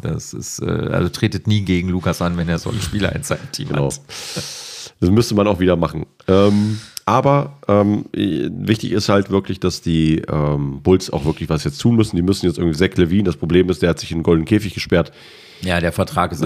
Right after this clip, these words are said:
Speaker 1: einfach,
Speaker 2: einfach so bombastisch.
Speaker 1: der tut einfach weh.
Speaker 2: Den, den kriegst
Speaker 1: Ja.
Speaker 2: du halt nicht mit einem Team. Da musst du schon irgendwie so ein Drei-Team-Trade
Speaker 1: Und
Speaker 2: machen,
Speaker 1: der kriegt ja,
Speaker 2: Vier-Team-Trade.
Speaker 1: der kriegt ja über vierzig Millionen, glaub ich, im Jahr, ne?
Speaker 2: Ja.
Speaker 1: Über die nächsten zwei, drei Jahre noch,
Speaker 2: Ja.
Speaker 1: ne? Und das ist echt ouch, ey.
Speaker 2: Ja, aber,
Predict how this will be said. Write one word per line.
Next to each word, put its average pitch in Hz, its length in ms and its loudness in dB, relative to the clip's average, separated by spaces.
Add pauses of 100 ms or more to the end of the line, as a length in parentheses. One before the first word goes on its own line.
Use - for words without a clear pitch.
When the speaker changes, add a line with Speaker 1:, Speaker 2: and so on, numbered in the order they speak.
Speaker 1:
einfach, 90 140 4
Speaker 2:
einfach 80 60 0
so 90 180 2
bombastisch. 87 480 4
Speaker 1:
der 98 80 -4
tut - 80 -4
einfach 82 280 -4
weh. 80 100 0
Speaker 2:
Den, - 80 4
den 85 140 2
kriegst 101 340 0
Speaker 1:
Ja. 101 60 4
Speaker 2:
du 92 60 4
halt 98 160 0
nicht 92 140 -2
mit 98 180 -6
einem 87 160 2
Team. 73 400 -4
Da 82 100 2
musst 90 200 2
du - 60 -4
schon 92 200 0
irgendwie 87 220 0
so 87 80 2
ein 82 100 -2
Drei-Team-Trade 87 840 0
Speaker 1:
Und - 60 -12
Speaker 2:
machen, 73 180 -2 (100)
Speaker 1:
der 90 140 4
kriegt - 260 0
ja, 82 80 4
Speaker 2:
Vier-Team-Trade. 76 200 -4 (100)
Speaker 1:
der 98 80 -10
kriegt - 240 -6
ja 101 80 -4
über 104 200 4
vierzig 107 460 -2
Millionen, 92 320 2
glaub 87 180 0
ich, 87 120 -6
im 90 120 -2
Jahr, 85 240 0
ne? 87 120 -2
Speaker 2:
Ja. 87 120 0
Speaker 1:
Über 87 140 0
die 85 100 -4
nächsten 85 320 -4
zwei, 85 200 -6
drei 82 160 -4
Jahre 85 260 -2
noch, 80 160 -4
Speaker 2:
Ja. 78 100 -2
Speaker 1:
ne? 85 60 -2
Und 87 80 -4
das - 180 -6
ist 80 140 -14
echt - 320 -8
ouch, 87 400 -10
ey. 90 100 -6
Speaker 2:
Ja, 85 140 0
aber, 87 220 -2